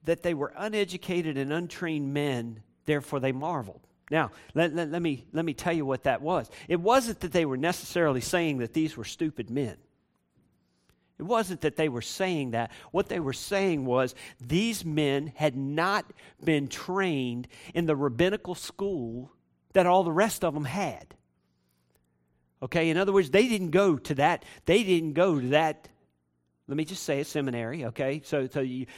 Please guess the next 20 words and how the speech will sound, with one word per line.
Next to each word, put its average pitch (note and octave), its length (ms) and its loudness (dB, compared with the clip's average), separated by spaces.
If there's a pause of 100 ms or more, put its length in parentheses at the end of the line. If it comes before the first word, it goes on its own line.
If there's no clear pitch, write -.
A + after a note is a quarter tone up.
(140)
you C#3 100 0
have D3 160 2
an C#3 100 -2
understanding D3 680 -2
of, B2 160 -2 (220)
of C3 220 0
a C3 100 -6
rabbinical C3+ 640 2
school D#3 640 -2 (800)
where, D3 260 4
where, D#3+ 300 2
where D3+ 220 2
they're C#3 140 0
taught F3+ 520 0
by, C#3+ 240 6 (240)
by, D#3 120 6
by, C3+ 260 2
where D3 200 0
they're B2+ 140 -2
taught G3 480 2